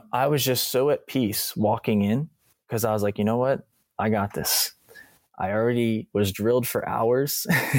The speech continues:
<laughs> I'm gonna just, just be calm and do this." I did it. And one of the panelists afterwards came up to me and he said, "You know,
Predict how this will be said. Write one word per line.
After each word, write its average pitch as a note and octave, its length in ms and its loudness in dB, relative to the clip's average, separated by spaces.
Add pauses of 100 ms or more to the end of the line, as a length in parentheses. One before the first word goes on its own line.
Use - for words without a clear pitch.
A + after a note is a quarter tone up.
(320)
<laughs> A3+ 760 0
I'm A2+ 220 0
gonna B2 300 2
just, A2+ 320 -2
just A#2 220 0
be B2+ 120 0
calm A2 500 0
and G2 160 2
do F#2+ 160 2
this." - 440 -2 (720)
I A2 100 0
did A2+ 180 2
it. - 160 -6 (720)
And A#2 340 2
one B2 220 0
of C3+ 80 2
the B2 120 2
panelists B2 600 0
afterwards G2+ 800 -2 (680)
came A2+ 160 0
up C#3+ 160 -2
to A2+ 100 -4
me G2+ 160 2
and G2 80 2
he G#2 100 0
said, G2+ 320 0
"You G#2 80 2
know, G#2 260 0